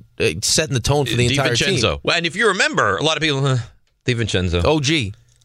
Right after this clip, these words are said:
Speaker 2: Precious.
Speaker 1: Uh, so
Speaker 2: That's a lot. So stop, stop. I mean,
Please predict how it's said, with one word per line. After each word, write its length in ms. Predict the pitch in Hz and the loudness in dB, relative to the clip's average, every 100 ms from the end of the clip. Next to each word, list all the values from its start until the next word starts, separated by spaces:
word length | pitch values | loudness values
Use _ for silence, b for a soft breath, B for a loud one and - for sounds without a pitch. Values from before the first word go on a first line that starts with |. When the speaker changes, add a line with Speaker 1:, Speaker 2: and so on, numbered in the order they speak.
| _ _ _ _ _ _ _ _ _ _ | _ _ _ _ _ _ _ _ _ _
Speaker 2:
Precious. 520 | 131 117 - - - - _ _ - | -2 0 -2 -4 -10 -14 _ _ -8
Speaker 1:
Uh, 100 | - | -2
so 360 | - 170 170 156 | 0 2 0 0
Speaker 2:
That's 240 | 101 123 | 0 0
a 40 | 160 | 0
lot. 320 | 202 214 - | 0 0 -2
So 100 | 110 | -6
stop, 300 | - 185 - | -2 -2 -2
stop. 220 | - 196 | -2 0
I 40 | 160 | 0
mean, 160 | 165 | -2